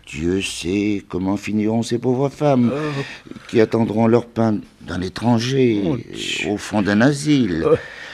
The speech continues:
Speaker 1: Euh, car elles seront enfermées,
Speaker 2: Oh.
Speaker 1: c'est inévitable, isolées pour toujours, peut-être même brutalisées.
Speaker 2: Ah non, non, non, je ne veux pas, non. Mais que, que, que faut-il faire pour l'empêcher ?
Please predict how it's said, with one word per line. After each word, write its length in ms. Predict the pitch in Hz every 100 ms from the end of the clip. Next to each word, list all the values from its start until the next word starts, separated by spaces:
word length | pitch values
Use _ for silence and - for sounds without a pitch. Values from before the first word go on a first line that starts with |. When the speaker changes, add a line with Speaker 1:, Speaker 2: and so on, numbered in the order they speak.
| - -
Speaker 1:
Euh, 60 | 78
car 220 | 78 69
elles 80 | 65
seront 340 | - - 92 -
enfermées, 800 | 76 - - 139 240 220 160 101
Speaker 2:
Oh. 60 | 95 -
Speaker 1:
c'est 280 | - - -
inévitable, 920 | 90 80 131 127 247 240 151 95 98 - - - _ -
isolées 420 | 190 127 185 226
pour 200 | 170 -
toujours, 500 | 175 233 262 247 190 - - - - - _ - -
peut-être 400 | 160 - - 78
même 220 | 107 135
brutalisées. 520 | - 95 78 90 - -
Speaker 2:
Ah 20 |
non, 400 | 226 214 202 143
non, 420 | 254 247 220 165
non, 180 | 185 160
je 100 | 143
ne 100 | 143
veux 160 | 139
pas, 400 | 147 - 151 127
non. 220 | 110 170 151 - - - -
Mais 80 |
que, 840 | - - - - - _ _ - 294
que, 180 | - - - - _ -
que 60 |
faut-il 300 | - - -
faire 420 | 147 - 139 139 110
pour 120 | 160
l'empêcher ? 760 | 123 123 135 - 175 120 110